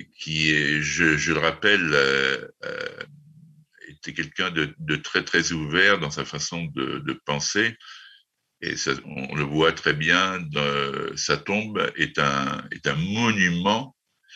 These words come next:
un, un monument avec des symboles ésotériques <laughs> qui se trouve à, à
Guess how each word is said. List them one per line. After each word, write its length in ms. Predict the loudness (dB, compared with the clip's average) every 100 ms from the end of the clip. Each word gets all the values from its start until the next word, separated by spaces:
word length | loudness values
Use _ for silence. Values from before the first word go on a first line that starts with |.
| -18 -14 -14 -14 -18 _ -6
un, 340 | -2 2 2
un 60 | 2
monument 560 | 2 4 2 4 4 4
avec 200 | 4 2
des 80 | 0
symboles 400 | 0 4 6 6
ésotériques 720 | 4 2 2 4 4 0 -8 -6 -4 -4 -2
<laughs> 680 | -2 -2 -8 -8 -10 -12 -8
qui 100 | -2
se 80 | -2
trouve 400 | 0 0 4 4
à, 340 | 4 4 0 -6 _ _ -20 -18 -18 -20 -20 _ _ _
à 560 | -6 -4 -2 -2 -4